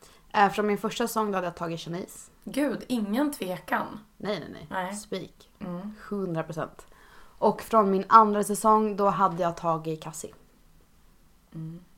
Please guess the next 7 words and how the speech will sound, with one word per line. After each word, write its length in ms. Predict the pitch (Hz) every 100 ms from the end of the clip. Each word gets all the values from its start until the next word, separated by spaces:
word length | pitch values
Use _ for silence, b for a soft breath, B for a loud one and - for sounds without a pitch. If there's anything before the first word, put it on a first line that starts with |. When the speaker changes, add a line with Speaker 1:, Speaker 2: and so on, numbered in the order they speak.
| _ - _ _ _
Speaker 1:
Spik. 420 | - - - - _ _ -
Speaker 2:
Gud, 180 | 269 214
vad 320 | - 190 196
kul. 340 | - - - - -
Speaker 1:
Ja. 120 | 196
Speaker 2:
Mm. 180 | 214 277 277 208 160
Speaker 1:
<laughs> 400 | 233 - - -